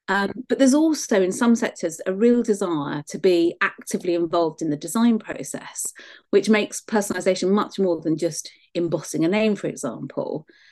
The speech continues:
And I suppose what comes with that then is the,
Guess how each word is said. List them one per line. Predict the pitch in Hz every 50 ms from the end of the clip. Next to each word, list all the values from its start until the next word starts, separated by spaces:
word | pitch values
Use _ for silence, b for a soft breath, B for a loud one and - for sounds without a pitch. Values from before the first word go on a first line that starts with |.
| b b b b b b b -
And | 214 233
I |
suppose | 226 226 - - 254 240 226 -
what | 220 - -
comes | - - 247 277 285 294 269
with | 226 196 -
that | - 196 196 - - -
then | 156 139 143 143
is | 151 151 -
the, | - - 175 170 165 165 165 -